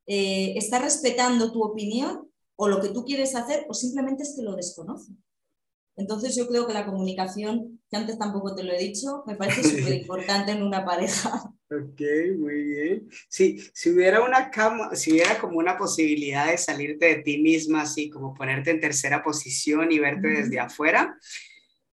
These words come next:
Speaker 2: con todo esto que haces, con todos estos proyectos en los que estás, con todo este deseo de aprender, todo esto que me has contado en, dentro de tu plano personal,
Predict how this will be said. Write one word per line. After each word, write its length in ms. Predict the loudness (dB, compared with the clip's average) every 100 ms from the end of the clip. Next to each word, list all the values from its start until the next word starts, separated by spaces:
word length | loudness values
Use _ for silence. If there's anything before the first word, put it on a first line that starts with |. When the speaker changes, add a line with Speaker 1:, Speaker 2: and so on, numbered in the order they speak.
| _ _ -2
Speaker 2:
con 220 | 0 4
todo 180 | 4 4
esto 300 | 2 -4 -4
que 160 | 0
haces, 640 | 4 4 4 2 2 2 0
con 200 | -6 -4
todos 240 | -4 -4
estos 240 | -4 -8 -4
proyectos 480 | -2 -2 -4 -6
en 120 | -4 -4
los 140 | -4
que 100 | -6
estás, 480 | -8 -2 0 2 -2
con 180 | -6 -6
todo 140 | -6
este 220 | -6 -4
deseo 260 | -4 -2 -2
de 80 | -2
aprender, 460 | -2 -4 -4 -4
todo 160 | -4 -6
esto 220 | -6 -6
que 100 | -2
me 120 | 0
has 100 | 0
contado 500 | 0 -4 0 0 0
en, 200 | -2 -8 -8
dentro 360 | -8 -6 -4
de 80 | -6
tu 180 | -6 -10
plano 460 | -4 -2 0 -2 -2
personal, 640 | -4 -6 -6 0 2 2